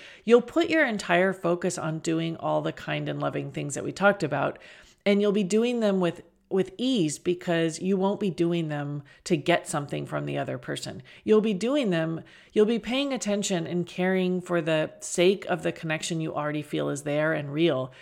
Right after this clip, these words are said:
instead of trying to make it come about. So you won't have some sort of hidden goal behind it. You'll just already think, "Hey, these are my friends, so I want to pay attention to them. I want to show them I care.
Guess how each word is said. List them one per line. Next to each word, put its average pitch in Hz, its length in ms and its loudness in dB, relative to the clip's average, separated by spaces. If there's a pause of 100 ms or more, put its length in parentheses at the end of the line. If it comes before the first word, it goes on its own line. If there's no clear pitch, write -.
(120)
instead 190 360 2
of 202 140 2
trying 175 340 0
to 165 80 0
make 156 280 -2
it - 160 -2
come 147 200 -6
about. 135 440 -2 (320)
So 196 480 6
you 214 180 2
won't 220 220 2
have 190 360 2
some 175 240 -6
sort 170 200 -4
of - 200 -6 (460)
hidden 196 480 4
goal 180 400 6
behind 147 380 -2
it. 160 140 2
You'll 196 160 6
just 208 240 0
already 196 360 2
think, 170 300 -2
"Hey, 202 200 4
these 185 220 2
are 208 60 -2
my 175 160 0
friends, 160 420 -2 (180)
so 202 200 4
I 180 160 8
want 165 360 0
to 196 80 -4
pay 170 200 -2
attention 147 400 -8
to 139 60 -14
them. 143 200 -4
I 165 120 -4
want 160 280 -2
to 190 80 0
show 165 220 -2
them 156 180 -4
I 147 120 -6
care. 143 360 -4